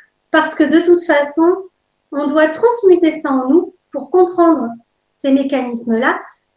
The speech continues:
comprendre les fréquences, et ensuite pouvoir aussi, parce qu'on le sait, quand on est dans une relation d'âme fusionnelle, ça veut dire qu'on est des guérisseurs.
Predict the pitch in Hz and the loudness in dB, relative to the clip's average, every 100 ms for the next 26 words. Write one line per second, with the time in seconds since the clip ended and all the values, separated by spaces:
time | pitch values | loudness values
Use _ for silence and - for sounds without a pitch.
0 | _ - 311 - 285 262 254 - 226 320 | _ -4 -4 -2 0 0 0 -2 -4 0
1 | 466 - _ _ _ _ _ 294 302 285 | -2 -2 _ _ _ _ _ -2 0 -2
2 | - 349 381 269 269 - _ - 359 339 | 2 4 4 0 -10 -16 _ -2 0 4
3 | 349 294 285 277 339 349 277 - 277 262 | 4 4 -2 0 0 0 -2 -6 -10 -8
4 | 247 240 233 349 392 381 233 240 247 233 | -8 -8 -4 -2 -2 -4 -6 -6 -4 2
5 | 233 226 233 302 294 285 - 262 247 233 | 2 4 2 2 2 0 -4 -6 -4 -6
6 | - 226 226 226 269 320 - _ _ _ | -6 -4 -2 0 2 0 -2 _ _ _
7 | _ _ _ - 294 277 277 311 381 - | _ _ _ -2 0 2 0 0 0 0
8 | 302 320 269 277 269 262 269 254 - 196 | 0 0 0 0 2 2 2 -2 -6 -12
9 | 185 | -16